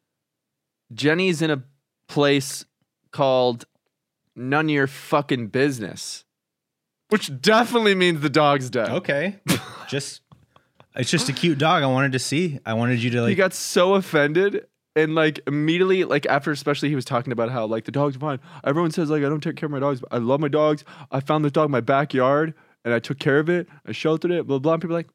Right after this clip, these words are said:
Speaker 1: "Where's, where is she?" He
Speaker 2: None of your fucking
Speaker 1: He's in
Speaker 2: business.
Speaker 1: She's in a place called None of Your Fucking Business.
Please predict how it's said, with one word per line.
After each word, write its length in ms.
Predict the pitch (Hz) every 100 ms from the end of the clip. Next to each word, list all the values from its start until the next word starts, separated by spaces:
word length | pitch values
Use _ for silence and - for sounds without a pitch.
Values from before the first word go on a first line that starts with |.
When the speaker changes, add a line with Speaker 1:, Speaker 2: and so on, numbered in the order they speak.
| _
Speaker 1:
"Where's, 340 | 135 175 196 - _ -
where 160 | 165
is 160 | 202 240
she?" 220 | - 98 - _
He 120 | - - - _ _ _ _ _
Speaker 2:
None 140 | 127 214
of 40 |
your 100 | 214
fucking 420 | - 202 175 175
Speaker 1:
He's 100 | 147
in 60 | 151
Speaker 2:
business. 680 | 180 - 107 76 - - -
Speaker 1:
She's 280 | - 214 190
in 80 | 208
a 60 |
place 320 | 147 170 156 -
called 320 | 156 139 123
None 180 | 135 160
of 40 |
Your 120 | 139
Fucking 440 | - - 160 143 107
Business. 680 | 123 139 127 104 131 -